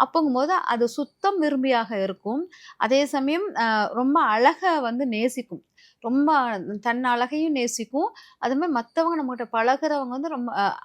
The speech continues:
அவ்வளோ அழகா பழகுனாதான் அதை ஏத்துக்கும். முரட்டுத்தனமெல்லாம் அதுக்கு பிடிக்காது. அப்பங்கும்போது அது அவ்வளவு இதானது. அந்த பூனைகள் வந்து இதய கோளாறுகளை சீர் பண்ணக்கூடியது.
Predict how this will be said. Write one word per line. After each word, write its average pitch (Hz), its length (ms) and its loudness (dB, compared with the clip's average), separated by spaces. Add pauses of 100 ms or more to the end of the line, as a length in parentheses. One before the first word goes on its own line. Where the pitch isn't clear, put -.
அவ்வளோ 269 200 0
அழகா 262 460 6
பழகுனாதான் 254 480 2
அதை 254 240 0
ஏத்துக்கும். 208 380 -4 (340)
முரட்டுத்தனமெல்லாம் 262 800 2
அதுக்கு 220 220 -8
பிடிக்காது. 202 560 -6 (320)
அப்பங்கும்போது 294 420 -2
அது 277 240 -2
அவ்வளவு 254 560 -2
இதானது. 233 360 -6
அந்த 240 240 -4
பூனைகள் 311 600 -4
வந்து 226 320 -4
இதய 269 560 -2
கோளாறுகளை 269 440 0
சீர் 285 360 -6
பண்ணக்கூடியது. 208 440 -4